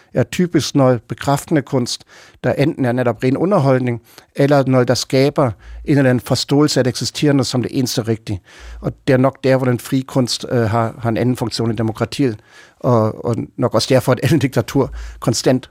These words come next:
forbyder kunst og kulturens friheds-, øhm, frihed som, som, som mulighedsrum.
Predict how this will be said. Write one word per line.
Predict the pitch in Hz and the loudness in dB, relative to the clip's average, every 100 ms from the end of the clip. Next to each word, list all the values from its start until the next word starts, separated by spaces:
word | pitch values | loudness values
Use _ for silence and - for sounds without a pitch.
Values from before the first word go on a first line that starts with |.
| - | -4
forbyder | 131 110 156 147 98 _ | -2 2 2 2 -2 _
kunst | - 127 - | -4 -4 -4
og | - 113 | -6 -6
kulturens | 123 - 127 113 - - _ | -6 -2 -4 -4 -6 -12 _
friheds-, | - 143 127 113 - _ - - - - | -2 2 2 0 -6 _ -20 -20 -14 -2
øhm, | 123 113 110 117 139 - | 0 2 0 -2 -8 -10
frihed | - 135 117 113 | -2 2 4 2
som, | - 117 107 104 | 0 -2 -2 -2
som, | - 113 104 | -2 -2 0
som | 123 | 0
mulighedsrum. | 113 113 107 - - | 0 2 0 -2 -6